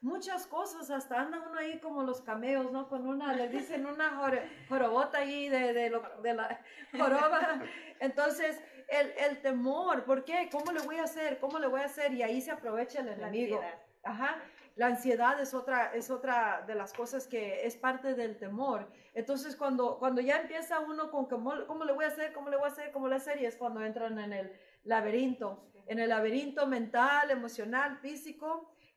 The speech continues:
Speaker 1: Pero, ¿sabes? Las buenas nuevas es que Jesucristo tiene el poder para sanarte, para libertarte, para guiarte de regreso.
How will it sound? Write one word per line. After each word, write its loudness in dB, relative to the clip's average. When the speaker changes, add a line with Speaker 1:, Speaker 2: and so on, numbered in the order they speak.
Speaker 1:
Pero, 8
¿sabes? 0
Las 0
buenas 0
nuevas -2
es -6
que -2
Jesucristo -6
tiene 2
el -4
poder -2
para 0
sanarte, -4
para 0
libertarte, 0
para 2
guiarte 0
de 0
regreso. 0